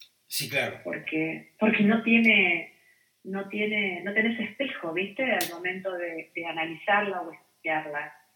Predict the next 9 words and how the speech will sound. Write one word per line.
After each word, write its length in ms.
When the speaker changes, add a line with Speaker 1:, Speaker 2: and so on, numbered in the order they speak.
Speaker 2:
Te 100
diría 320
que 60
hasta 200
es 120
una 120
discusión 1000
vieja, 580
de, 300